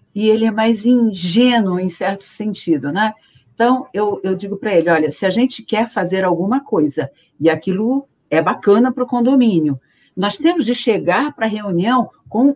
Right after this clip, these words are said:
alguns votos já organizados.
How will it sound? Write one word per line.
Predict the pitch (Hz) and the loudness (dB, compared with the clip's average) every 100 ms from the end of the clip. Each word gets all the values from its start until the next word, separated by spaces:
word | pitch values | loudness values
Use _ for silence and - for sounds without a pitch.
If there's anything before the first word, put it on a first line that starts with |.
| - | 0
alguns | 226 214 185 311 285 | 0 0 4 4 2
votos | 170 214 277 285 240 | -2 -2 0 -2 -4
já | 202 240 | -2 -2
organizados. | 269 214 226 294 349 214 247 330 156 123 - | -2 -2 0 0 -2 -6 -8 -8 -10 -10 -18